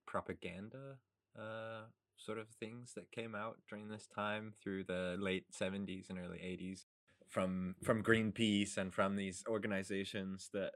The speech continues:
uh, uh, their, their huge anti-sealing campaign, um, with just, you know, I'm sure e-, everyone has seen images of,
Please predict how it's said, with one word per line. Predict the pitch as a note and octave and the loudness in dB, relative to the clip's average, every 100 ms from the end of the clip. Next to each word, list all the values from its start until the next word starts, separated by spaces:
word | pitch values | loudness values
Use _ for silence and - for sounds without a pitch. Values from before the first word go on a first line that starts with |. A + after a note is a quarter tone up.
| - | -6
uh, | F2 F2 F2 D#2+ G1+ _ _ _ - | -6 -4 -4 -6 -10 _ _ _ -14
uh, | G#2+ - F#2+ - | -12 -6 -6 -2
their, | G2 F#2 F2+ F#2 | 2 2 2 2
their | G2+ | 0
huge | G2 - A#2+ A#2 G2+ E2+ | 0 -2 0 2 0 -4
anti-sealing | G#2 F#2+ F#2+ - G2 F#2 F#2 | -8 -8 -12 -6 -4 -4 -6
campaign, | G2+ F2 F2+ F#2+ F2 F2 _ - - _ - | -6 -8 -8 -8 -8 -16 _ -20 -20 _ -8
um, | F2 F2 E2+ E2+ E2 - _ - - | -4 -4 -4 -10 -12 -16 _ -20 -8
with | G2+ F#2 - _ _ _ _ - | -4 -4 -6 _ _ _ _ -6
just, | B2 G2 - | -2 -2 -4
you | - F#2+ | -8 -6
know, | D#2 D2 _ _ _ _ _ - F2 | -6 -10 _ _ _ _ _ -16 -14
I'm | E2+ | -10
sure | G2 F2 D#2 - - | -8 -8 -8 -14 -16
e-, | - - | -18 -12
everyone | G2 F#2+ F2 | -8 -4 -4
has | E2+ E2 | -6 -12
seen | - E2+ E2+ E2+ - | -10 -8 -6 -8 -6
images | F2+ E2+ F#2 F2 E2+ E2+ | -2 0 2 2 2 -2
of, | D#2+ D#2+ | -4 -4